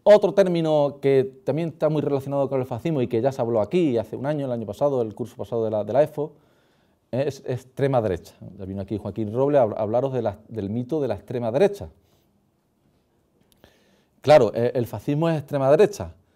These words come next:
¿no? Entonces, claro, extrema derecha y fascismo, pues, son sinónimos. Cuando no,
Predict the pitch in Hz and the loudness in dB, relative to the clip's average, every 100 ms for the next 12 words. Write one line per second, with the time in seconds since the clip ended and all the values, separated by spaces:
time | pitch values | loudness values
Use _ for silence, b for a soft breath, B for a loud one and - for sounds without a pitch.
0 | _ - 127 - 95 98 104 110 113 - | _ -6 -4 -4 -8 -8 -6 -2 -2 -4
1 | 90 - - 117 123 127 - 107 98 - | -12 -16 -12 -6 -4 -4 -6 -10 -10 -6
2 | 135 156 135 - 110 123 113 87 73 80 | -4 -4 -8 -10 -8 -6 -4 -6 -10 -18
3 | - 90 87 - 85 78 80 | -20 -20 -20 -16 -14 -12 -12